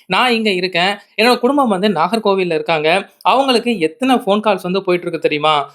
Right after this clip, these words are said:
நீங்க சொன்ன விஷயத்தை வச்சு YouTube-ல போடுற இந்த தம்ப்நெயில் வந்து எவ்வளவு அசிங்கமா இருக்கு தெரியுமா? இது எல்லாமே அவங்க பப்ளிசிட்டிக்காக தான் பண்ணிட்டு இருக்காங்க. நான் வந்து உங்ககிட்ட பழகுனதால உங்க மனசு காயப்பட்டு இருந்துச்சு அப்படின்னா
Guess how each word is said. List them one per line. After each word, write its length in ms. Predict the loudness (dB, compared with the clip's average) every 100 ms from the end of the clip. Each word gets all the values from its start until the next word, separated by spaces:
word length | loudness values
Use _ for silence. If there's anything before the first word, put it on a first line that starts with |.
| _
நீங்க 260 | 2 4 4
சொன்ன 260 | 2 2 2
விஷயத்தை 340 | 0 -2 0 0
வச்சு 200 | 0 0 0
YouTube-ல 380 | -2 -2 0 0
போடுற 220 | 0 0 2 0 -2 _
இந்த 180 | -2 0
தம்ப்நெயில் 460 | 0 0 2 2 2
வந்து 180 | 2 2 2
எவ்வளவு 260 | 0 2 2
அசிங்கமா 340 | 2 0 0
இருக்கு 180 | -2 -2
தெரியுமா? 340 | -2 0 0 0 -2 _
இது 160 | 0 2
எல்லாமே 400 | 4 4 2 2
அவங்க 280 | 2 2 0 0
பப்ளிசிட்டிக்காக 640 | 0 -2 -4 -4 -4 -2
தான் 180 | -2 -2
பண்ணிட்டு 260 | -4 -6 -6
இருக்காங்க. 300 | -6 -2 0 -2 -4 -14 -4
நான் 280 | 0 2 2
வந்து 260 | 2 2 2
உங்ககிட்ட 380 | 0 -4 -4 -4 0
பழகுனதால 560 | 0 0 0 0 2 0 0 -4 0
உங்க 260 | 2 4
மனசு 300 | 4 0 0
காயப்பட்டு 420 | 0 0 0 -4
இருந்துச்சு 260 | -6 -6 -4
அப்படின்னா 380 | -4 -4 0